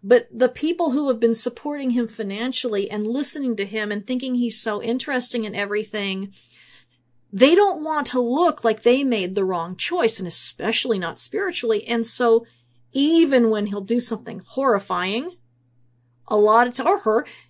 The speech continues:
you know, that happens less because there are less women in, in the ministry. Um, you know, people will just go for the jugular of the victims, all right? And so none of these groups wanted this particular apple cart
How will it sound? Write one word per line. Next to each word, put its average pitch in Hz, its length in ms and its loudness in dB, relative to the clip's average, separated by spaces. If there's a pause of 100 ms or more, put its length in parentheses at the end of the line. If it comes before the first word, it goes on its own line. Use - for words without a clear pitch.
you 254 140 0
know, 220 260 2
that 277 140 4
happens 320 340 4
less 247 200 4
because 233 320 -4
there 208 160 -2
are 220 160 0
less 185 280 -4
women 185 240 -6
in, 170 140 -10
in 190 140 -4
the 190 40 -2
ministry. 185 420 -8 (460)
Um, 226 420 2 (1700)
you 285 120 -2
know, 262 120 4
people 339 400 2
will 240 160 8
just - 440 0 (800)
go 254 220 8
for 302 160 -6
the 214 80 4
jugular 233 1080 2 (100)
of 220 200 2
the 214 80 4
victims, - 600 -2
all - 60 -2
right? 240 260 0 (640)
And 294 280 -4
so 349 140 0
none 339 200 0
of 554 100 -2
these 508 220 -2
groups 330 460 -6
wanted 302 480 -4
this 269 180 -4
particular 294 800 -8
apple 254 360 -6
cart 196 600 -8